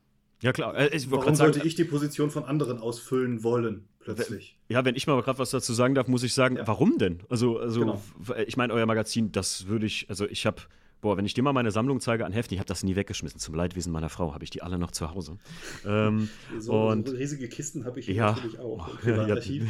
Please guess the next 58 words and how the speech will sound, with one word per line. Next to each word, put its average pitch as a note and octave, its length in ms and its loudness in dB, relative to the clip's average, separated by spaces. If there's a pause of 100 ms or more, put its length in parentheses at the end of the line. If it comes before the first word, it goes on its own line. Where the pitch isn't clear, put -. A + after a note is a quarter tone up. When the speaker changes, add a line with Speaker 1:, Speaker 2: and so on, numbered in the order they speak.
(140)
Speaker 1:
ja. D#3 80 4 (800)
<laughs> A2+ 180 4
Ähm, A2+ 140 0 (180)
ich A2 140 -4
muss A#2+ 140 -2
sagen, A#2+ 400 0
ähm, G2+ 580 -2 (180)
warum, G#2 640 0
wenn's G#2+ 320 0
eine A#2 320 2
Sache A2 320 -2
gibt, A#2+ 220 -4
ich - 120 0
weiß, G#2 340 -2
äh, C3+ 200 0
viele E3 320 -4
Leute, G#3+ 880 -2
äh, - 40 -8
ich - 100 -8
hatte E3 100 0
mal G#3 120 -2
so D3 80 0
eine C#3+ 80 -4
Umfrage G3 340 -4
gemacht, F3+ 320 -4
ob - 140 -8
die E3 200 -6
Fande G3+ 260 -2
Schnee - 160 -4
Autosport F#3 520 -6
mal C#3+ 120 -4
irgendwie E3 360 -4
so D#3 100 -6
ein, D#3 80 -6 (200)
ich - 100 -6
hätte D3+ 140 0
immer A3 120 4
mal F3+ 80 0
gern D3+ 140 0
ein A#2+ 40 -2
Bildband G2+ 400 0
gemacht D#2+ 280 -6
und - 100 -6
viele D#3+ 220 2
haben E3 100 0
dann D#3+ 80 -4
immer D3 140 0
so C#3+ 80 -4
gesagt, C3 180 0
„Mach G2+ 120 -4
doch A#2 100 2
ein A#2 40 2
Magazin.“ A2 420 2
Da G2 60 2
denk F2+ 140 0
ich G2 60 -4
immer G2+ 100 0
so, F#2 140 -2